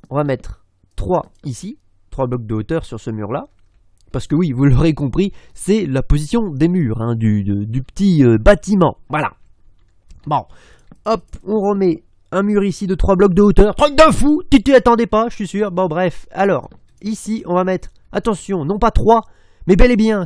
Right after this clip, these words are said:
quatre blocs de hauteur. Je vais arrêter de crasser dans le micro, ça sera plutôt mieux, je, je pense. Alors, normalement, ça devrait être mieux. Alors, une fois qu'on a ça, on va pouvoir placer directement, euh, le toit, le toit, le magnifique.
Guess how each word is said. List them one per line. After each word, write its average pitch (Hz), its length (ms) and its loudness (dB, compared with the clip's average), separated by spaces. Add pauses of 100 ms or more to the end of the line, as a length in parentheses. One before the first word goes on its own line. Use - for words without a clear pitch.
quatre - 460 0 (300)
blocs 214 360 0 (440)
de 202 120 2
hauteur. 233 580 6 (260)
Je 135 60 2
vais 180 100 6
arrêter 185 400 -2
de 151 100 -14
crasser 180 340 -6
dans 185 120 -4
le 208 80 -2
micro, 190 400 -4
ça 165 160 -10
sera 165 160 -8
plutôt 147 340 -6 (260)
mieux, 214 300 -2 (540)
je, 120 80 -8
je 107 260 4
pense. 143 320 -2 (400)
Alors, 165 360 -2 (920)
normalement, 214 260 0
ça 226 120 -4
devrait 185 160 2
être 156 100 -2
mieux. 135 260 -4
Alors, 170 260 -4 (840)
une 190 140 -6
fois 247 160 4
qu'on 233 160 0
a 214 160 0
ça, - 300 -8
on 151 120 -6
va 208 140 -4
pouvoir 202 300 -4
placer 190 240 -8
directement, 180 640 -6 (380)
euh, 254 140 -2
le 226 200 4
toit, 160 480 -2
le 156 140 0
toit, 180 220 -4
le 175 80 -2
magnifique. 160 600 -10